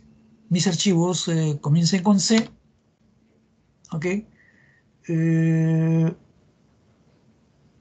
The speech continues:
a ver. Hay otro, hay otro comodín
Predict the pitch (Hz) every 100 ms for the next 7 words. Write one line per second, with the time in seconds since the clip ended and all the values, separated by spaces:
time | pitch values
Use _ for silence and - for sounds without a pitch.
0 | _ _ _ - - - _ 165 143 -
1 | _ _ _ _ _ _ - _ _ _
2 | _ 220 254 - - 196 240 233 220 190
3 | 147 160 208 160 156